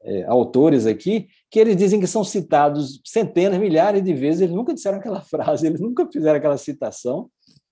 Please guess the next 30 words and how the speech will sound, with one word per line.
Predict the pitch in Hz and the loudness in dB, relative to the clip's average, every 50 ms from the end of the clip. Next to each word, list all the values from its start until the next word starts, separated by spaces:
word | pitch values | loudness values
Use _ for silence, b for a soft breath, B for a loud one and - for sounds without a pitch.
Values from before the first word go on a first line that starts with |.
| - | -6
e | - | -4
aparece | 262 - 359 339 320 320 320 - | -2 0 2 2 2 2 0 -2
como | 262 226 220 | -8 -6 -2
tendo | 220 202 185 | -2 -2 -2
sido | - 196 190 190 | -2 -4 -4 -4
deles. | 190 190 - 123 127 131 160 - _ _ _ _ _ _ _ _ - - | -4 -4 -2 -2 -2 -4 -6 -12 _ _ _ _ _ _ _ _ -14 -6
Então, | 131 151 147 | -2 2 4
isso | 151 156 156 180 | 4 4 2 0
é | 175 | -2
importante, | 170 156 170 156 - - - 139 139 135 - 123 | -2 -2 -4 -6 -6 -4 -4 -4 -4 -2 -4 -4
essa | 113 - 113 | -4 -4 -4
identificação | 104 101 113 113 - - 104 98 - 107 104 | -2 -2 -4 -6 -4 -6 -6 -6 -6 -8 -6
do | 104 113 | -4 -2
autor. | 110 110 - - - 92 - _ _ _ _ _ _ _ _ _ _ _ _ _ _ _ _ - | -2 -2 -4 -6 -14 -18 -20 _ _ _ _ _ _ _ _ _ _ _ _ _ _ _ _ -4
Checar | - - 220 202 - 202 214 | 2 2 2 4 4 4 4
a | 220 | 4
data, | 180 135 139 139 143 143 143 - 110 | 4 4 6 6 6 6 4 0 -6
né? | 101 107 110 | -6 -6 -8
Porque | 110 - 175 | -8 -4 -6
isso | 180 175 - | -4 0 0
eles | 170 139 113 113 | 0 0 0 0
usam | 151 180 156 180 156 | -2 0 0 -2 -2
muito, | 127 123 127 139 160 170 156 - 113 107 | -2 -2 -2 -2 -2 -2 -4 -6 -8 -8
né? | 107 113 | -6 -4
Usar | 113 117 110 131 127 113 101 95 - - - | -6 -4 -2 -2 -2 -2 -4 -10 -16 -12 -10
um, | 120 | -8
um, | 120 120 117 123 127 - - | -8 -6 -8 -8 -10 -10 -6
algo | - 123 143 160 147 135 127 | 0 2 4 4 4 2 0
que | 131 - 127 | 0 2 2
era | 123 120 117 | 2 4 2